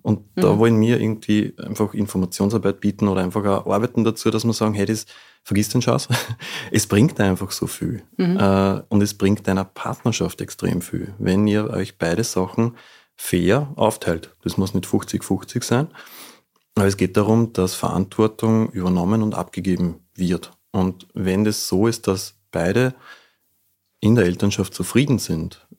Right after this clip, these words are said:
Speaker 1: dann glaube ich, ist das, ähm, eine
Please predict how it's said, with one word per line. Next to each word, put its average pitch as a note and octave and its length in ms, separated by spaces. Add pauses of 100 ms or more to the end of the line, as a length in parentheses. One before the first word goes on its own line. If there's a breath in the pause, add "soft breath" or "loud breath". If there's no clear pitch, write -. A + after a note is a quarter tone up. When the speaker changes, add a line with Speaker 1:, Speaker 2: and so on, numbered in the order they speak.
(100)
Speaker 1:
dann F2+ 240
glaube G#2 260
ich, G#2+ 180
ist - 220
das, - 300 (840 soft breath)
ähm, E2 380 (180)
eine F#2+ 540